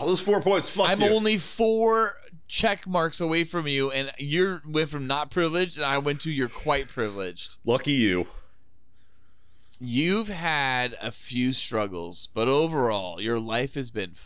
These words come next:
Speaker 2: far easier than most. This is not a bad thing, nor is it something to be ashamed of, but you should be aware of your advantages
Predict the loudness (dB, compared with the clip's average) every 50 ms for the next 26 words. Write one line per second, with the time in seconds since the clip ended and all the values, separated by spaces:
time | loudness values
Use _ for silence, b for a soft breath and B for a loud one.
0 | -16 -16 -10 -4 -2 0 2 2 2 2 4 4 2 2 0 -2 -2 -2 0 0
1 | -2 -2 -4 -4 -4 -4 -4 -4 -4 -6 -6 -6 -6 -6 -6 -4 -4 -4 -4 -6
2 | -8 -10 -10 -10 -12 -16 -16 -16 -18 -18 -18 -18 -18 -18 -18 -18 -16 -12 -4 0
3 | 0 2 2 0 -2 -4 -2 0 2 2 4 4 2 2 0 -2 0 0 2 2
4 | 2 2 0 0 -2 -4 -4 -2 -2 0 0 -2 -4 -8 -12 -14 -16 -16 -18 -18
5 | -18 -16 -16 -14 -8 -4 0 2 2 4 2 2 0 -2 0 0 -2 0 -2 -4
6 | -4 -2 -2 -2 -2 0 2 2 2 2 2 0 2 2 2 2 2 2 2 0
7 | -2 -2 -4 -4 -6 -6 -12 -16 -18 -18 -18 -18 -18 -18 -18 -18 -18 -18 -18 -18
8 | -12 -8 -8 -6 -4 -4 -4 -2 0 0 0 0 0 0 2 2 2 2 2 2
9 | 2 4 2 2 0 0 0 0 0 -2 -2 -4 -4 -2 -4 -4 -6 -8 -10 -12
10 | -12 -12 -12